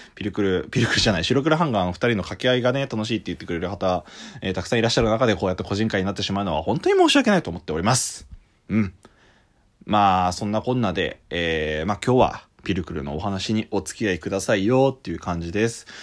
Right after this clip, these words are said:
で、なんか最近ね、ピルクルの個人会だと冒頭ラップ、まあ二回ぐらいしかやってないんですけど、多いじゃないですか。ハマってんのかと、ピルクル。ピルクルラップ作るのにハマってんのかっ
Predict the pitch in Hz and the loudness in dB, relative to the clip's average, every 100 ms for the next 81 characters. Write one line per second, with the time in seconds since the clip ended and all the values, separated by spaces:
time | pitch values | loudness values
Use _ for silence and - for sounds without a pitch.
0 | - - 117 120 117 117 113 113 104 98 | -18 -8 2 6 8 6 4 0 0 0
1 | 135 131 143 139 135 190 156 113 95 95 | 0 0 -2 0 2 2 2 2 -2 -2
2 | 98 110 98 90 87 90 113 135 135 120 | -2 -2 -2 -4 -4 -6 -2 0 2 4
3 | 110 - 123 110 107 110 214 185 - 82 | 4 2 -4 0 0 0 0 0 -2 -6
4 | - 85 78 85 80 98 151 139 98 - | -6 -8 -8 -8 -4 2 4 2 0 -4
5 | 92 78 - - - - 339 403 - 294 | -4 -4 -6 -6 -4 6 6 8 6 4
6 | - 87 - 80 - 69 - _ _ - | 4 -2 -2 -6 -6 -10 -12 _ _ -6
7 | 254 247 143 135 - 254 302 165 101 202 | -2 2 4 4 2 -4 -2 -2 2 2
8 | 254 302 190 170 151 | 2 0 -2 2 2